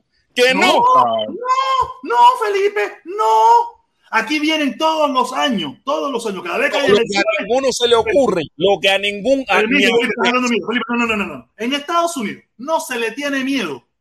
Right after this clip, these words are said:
Speaker 2: no se le tiene miedo a que venga ningún verificador venezolano, ni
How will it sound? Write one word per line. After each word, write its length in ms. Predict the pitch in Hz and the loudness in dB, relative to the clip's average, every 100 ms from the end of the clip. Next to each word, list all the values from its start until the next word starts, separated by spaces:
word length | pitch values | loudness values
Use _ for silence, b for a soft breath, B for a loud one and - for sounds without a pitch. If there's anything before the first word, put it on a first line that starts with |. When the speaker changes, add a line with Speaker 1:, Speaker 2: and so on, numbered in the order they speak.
| _ _ - | _ _ -12
Speaker 2:
no 500 | 175 208 254 262 254 | -4 -2 -2 -4 -10
se 160 | - | -10
le 140 | 170 156 | -8 -8
tiene 280 | 190 214 226 | -8 -8 -8
miedo 440 | 190 143 131 - _ - | -8 -8 -10 -14 _ -12
a 160 | 185 | -10
que 100 | 190 | -6
venga 560 | 208 262 262 254 233 - _ | -4 -4 -4 -4 -6 -12 _
ningún 420 | 185 208 208 285 | -2 0 2 0
verificador 720 | 277 233 202 202 185 170 233 | -2 -4 -4 -6 -4 -2 0
venezolano, 1040 | 254 226 165 165 147 147 170 190 202 202 | 2 0 0 -8 -8 -6 -6 -4 -4 -4
ni 80 | 180 | -4